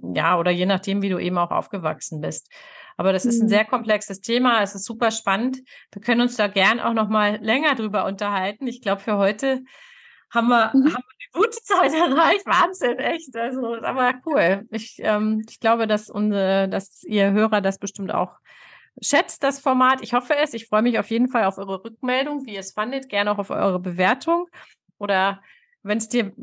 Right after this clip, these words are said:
Speaker 1: super gefallen hat, teil auch gern unser Interview in deiner Story und verlinke die Leute, die es vielleicht auch interessieren könnte, beziehungsweise die einen Mehrwert daraus mitnehmen können. Für heute vielen Dank,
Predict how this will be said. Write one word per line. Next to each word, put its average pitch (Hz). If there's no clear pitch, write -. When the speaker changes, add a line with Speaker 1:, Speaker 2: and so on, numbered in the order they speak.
Speaker 1:
super 233
gefallen 226
hat, 220
teil 214
auch 208
gern 202
unser 185
Interview 208
in 190
deiner 175
Story 262
und 196
verlinke 208
die 190
Leute, 185
die 190
es -
vielleicht 180
auch 208
interessieren 196
könnte, 185
beziehungsweise 175
die 165
einen 165
Mehrwert 165
daraus 160
mitnehmen 156
können. 151
Für 208
heute 262
vielen 240
Dank, 226